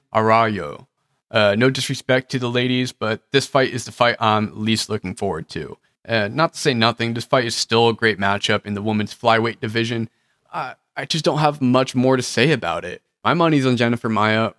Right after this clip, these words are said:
for no reason in particular. And with that, uh, we're moving on. So the main event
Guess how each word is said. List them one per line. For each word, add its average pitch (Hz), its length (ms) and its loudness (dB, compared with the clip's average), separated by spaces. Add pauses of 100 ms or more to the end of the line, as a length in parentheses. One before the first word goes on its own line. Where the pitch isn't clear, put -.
(140)
for 110 120 -8
no 117 160 4
reason 117 320 2
in 113 80 0
particular. 113 680 0 (920)
And 190 160 2
with 165 120 -2
that, 123 260 2 (120)
uh, 113 260 2 (100)
we're 131 100 2
moving 113 260 0
on. - 200 -10 (240)
So 113 320 0
the 120 80 -4
main 165 260 4
event 110 380 0